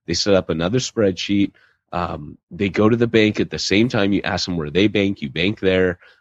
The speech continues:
Um, you do it under, uh, if your name's gonna be the same, let's say, for example, us, we're Refuge Huntington. The, uh, I mean, the, the sending church is Refuge Huntington. We're Refuge Long Beach. It's really easy. We do two Refuge accounts, right?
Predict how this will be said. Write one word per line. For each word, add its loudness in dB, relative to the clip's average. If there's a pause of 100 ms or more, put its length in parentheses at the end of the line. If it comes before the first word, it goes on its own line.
(140)
Um, -8
you -4
do 4
it 4
under, 0
uh, -6
if -4
your 0
name's 4
gonna 2
be 2
the -6
same, 0
let's -6
say, 0
for -8
example, -4
us, 2
we're -6
Refuge -2
Huntington. 0 (440)
The, 0
uh, -6 (180)
I 4
mean, -2
the, 0
the -4
sending 2
church -2
is -2
Refuge 0
Huntington. -4
We're 2
Refuge -2
Long 0
Beach. -2 (360)
It's -18
really 4
easy. 2
We -8
do -2
two -2
Refuge -2
accounts, -18 (140)
right? -4